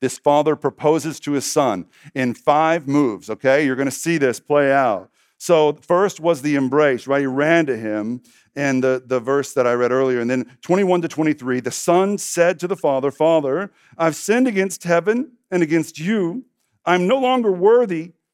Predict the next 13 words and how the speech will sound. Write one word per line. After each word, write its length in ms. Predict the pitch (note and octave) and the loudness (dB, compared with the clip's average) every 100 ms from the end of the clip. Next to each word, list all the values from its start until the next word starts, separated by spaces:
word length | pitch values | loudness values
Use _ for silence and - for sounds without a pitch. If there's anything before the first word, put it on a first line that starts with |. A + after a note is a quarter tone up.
| _ | _
to 140 | G3 | -4
even 260 | G#3+ B3 A#3+ | -2 0 0
be 100 | G3+ | 0
your 160 | A3 F3 | -2 -2
son." 680 | - G#3 A3+ F3 C#3 E3 - _ _ | -2 2 2 2 0 -6 -14 _ _
But 100 | F#3+ | 0
the 80 | G#3 | 0
father 400 | - B3 C4+ A#3+ | 2 2 4 2
said 240 | - A#3 | 0 -2
to 100 | G#3+ | 0
his 120 | F3+ | -4
servants, 580 | - G#3 G3+ F3 D#3+ - - _ - | -2 2 2 2 -4 -8 -14 _ 2
"Quick, 480 | D4 B3+ - - | 4 4 -2 -20